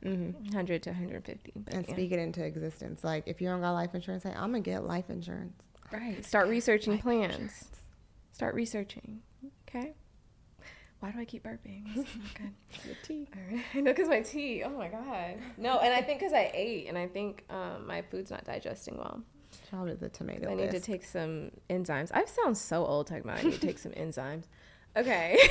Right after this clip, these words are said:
Speaker 2: <laughs> Anyways. Okay, so our topic today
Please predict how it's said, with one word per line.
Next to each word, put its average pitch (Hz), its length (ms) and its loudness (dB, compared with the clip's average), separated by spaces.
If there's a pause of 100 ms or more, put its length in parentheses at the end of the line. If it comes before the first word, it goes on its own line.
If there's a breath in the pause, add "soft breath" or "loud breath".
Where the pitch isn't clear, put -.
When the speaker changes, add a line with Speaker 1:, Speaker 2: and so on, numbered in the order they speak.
(120)
Speaker 2:
<laughs> 269 1300 12 (560 loud breath)
Anyways. 226 840 10 (460 loud breath)
Okay, 220 280 12
so - 180 10
our 220 260 12
topic 349 640 6
today 190 600 4